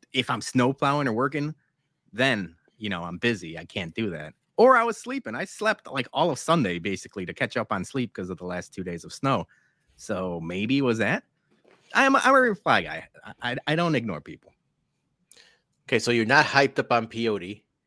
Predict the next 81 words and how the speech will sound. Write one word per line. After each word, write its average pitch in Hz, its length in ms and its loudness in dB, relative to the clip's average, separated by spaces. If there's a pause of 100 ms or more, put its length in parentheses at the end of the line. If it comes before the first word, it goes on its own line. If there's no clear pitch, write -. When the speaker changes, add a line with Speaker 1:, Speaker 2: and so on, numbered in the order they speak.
(800)
Speaker 1:
I'm 123 200 4
not 170 220 4
Speaker 2:
I 120 40 -2
mean, 135 160 6
you 135 80 4
Speaker 1:
hopped 143 160 6
Speaker 2:
are, 113 40 8
Speaker 1:
up - 60 2
Speaker 2:
you 147 60 2
Speaker 1:
on 139 100 8
Speaker 2:
are, 170 120 8
you, 151 80 0
Speaker 1:
drugs, 113 180 2
Speaker 2:
dude, 127 320 6
that, - 0 -
that, 131 360 6
Speaker 1:
ayahuascas. 131 80 0
Speaker 2:
that 135 140 6
shirt - 300 6
you're 135 140 4
wearing 110 280 2
right 110 200 0
now, 113 240 2
it 101 120 -2
has 107 220 2
me 104 140 -4
think 117 260 -2
you 113 80 -2
might 117 220 2
Speaker 1:
This 170 180 6
Speaker 2:
be - 40 -12
drugged 107 240 -2
up 101 100 -2
like 104 120 -4
a 101 60 -4
motherfucker 104 580 -2
right 80 140 -8
now. 76 160 -10
Speaker 1:
This 160 140 -4
shirt 208 260 -2
makes 147 260 -2
me 123 140 -2
look 113 280 -2
like 101 180 -6
I 90 80 -10
like 95 260 -12
drugs. 82 400 -14
I, 92 100 -10
I'm 92 120 -10
not 98 160 -6
gonna 85 160 -12
lie. 85 240 -10
Speaker 2:
Yeah, 117 360 2
Speaker 1:
This 180 120 2
Speaker 2:
I'm, 120 160 4
Speaker 1:
sh-, 110 60 -18 (120)
thi-, 190 60 -4 (120)
Speaker 2:
dude, 135 300 2
Speaker 1:
this 214 100 -2
Speaker 2:
you 240 120 -4
Speaker 1:
shirt 254 160 0
was 226 180 2
from 220 160 4
my 202 100 6
daughter's 190 460 2
birthday. 165 480 -2
She 139 220 0
had 151 100 0
a 139 100 4
unicorn 156 580 2
birthday 135 360 -2
party, 98 340 -2
and 95 100 -4
I'm 95 100 -4
like, 85 200 -10
"I 90 120 -10
gotta - 140 -2
find 127 220 -6
a 107 60 -4
cool 135 240 -4
ass 131 180 -6